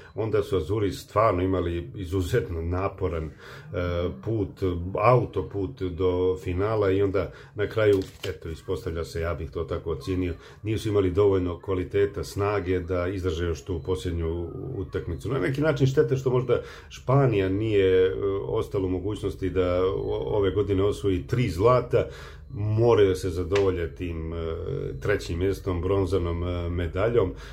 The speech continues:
no ni to nikako, e, nije mali rezultat, pa i bez obzira na snagu španske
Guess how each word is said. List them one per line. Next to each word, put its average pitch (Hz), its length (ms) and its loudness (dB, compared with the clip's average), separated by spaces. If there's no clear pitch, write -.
no 95 260 2
ni 90 260 -2
to 92 180 0
nikako, 82 520 -4
e, - 600 -10
nije 85 380 -2
mali 87 380 -2
rezultat, 85 500 -2
pa 80 380 -2
i 85 280 -4
bez 87 280 0
obzira 82 380 0
na 95 180 -2
snagu 87 560 0
španske 92 500 -4